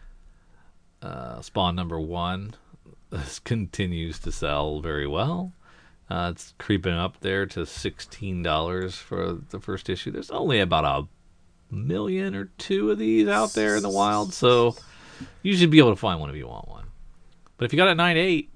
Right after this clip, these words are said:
you got a hundred bucks. House of X five,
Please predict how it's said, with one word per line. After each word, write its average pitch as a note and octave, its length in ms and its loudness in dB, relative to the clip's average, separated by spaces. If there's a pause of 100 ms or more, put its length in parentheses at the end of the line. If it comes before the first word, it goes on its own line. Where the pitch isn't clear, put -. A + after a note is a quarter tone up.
you - 80 -2
got A2+ 100 -2
a G#2 60 -4
hundred A#2 320 -6
bucks. - 560 -4 (2000)
House - 280 4
of A#2+ 80 2
X A2+ 200 2
five, A#2 800 2